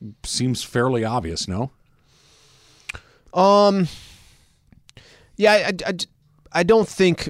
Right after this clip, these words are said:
Speaker 2: remember we were talking about this, that we're just gonna wait and timing will tell what happens.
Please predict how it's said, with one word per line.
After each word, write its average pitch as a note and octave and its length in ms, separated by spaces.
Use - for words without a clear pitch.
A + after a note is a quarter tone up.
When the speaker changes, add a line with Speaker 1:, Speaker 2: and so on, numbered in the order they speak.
Speaker 2:
remember G#3+ 260
we E3 100
were B2+ 40
talking B2+ 240
about A#2+ 160
this, A#2+ 240
that A2 200
we're C#3 180
just B2+ 200
gonna A2 180
wait G#2+ 400
and A2 200
timing C3+ 460
will G#2+ 180
tell G#2 640
what A2+ 220
happens. A2 640